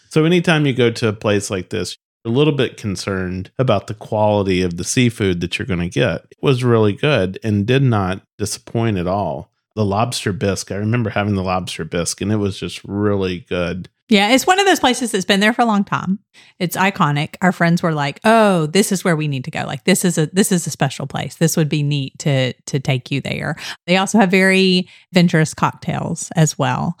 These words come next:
Speaker 2: That is something that they're also known for. So I would say definitely try to do that and get reservations for that as well.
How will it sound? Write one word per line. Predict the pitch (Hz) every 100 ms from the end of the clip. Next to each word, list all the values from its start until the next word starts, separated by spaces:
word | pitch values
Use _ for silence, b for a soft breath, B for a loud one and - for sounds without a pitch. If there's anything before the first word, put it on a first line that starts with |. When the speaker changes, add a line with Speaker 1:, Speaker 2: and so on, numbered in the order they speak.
| -
Speaker 2:
That | 185 202 196
is | 180
something | 185 175 170 151 151 _ -
that | 156
they're | 151
also | 139 139 - 143 131 135 151 -
known | 160 131 135
for. | - - - - b b b _ _ _
So | - 180 170 160 -
I | 190
would | 196
say | - 170 156
definitely | 165 - 151 151 147
try | - 151 143
to | 139 160
do | 139 135
that | 120 127 - - - _ _ 151
and | 151
get | 143 -
reservations | 139 143 151 - - - 151
for | - -
that | 156 156 - - -
as | 160 151
well. | 165 156 165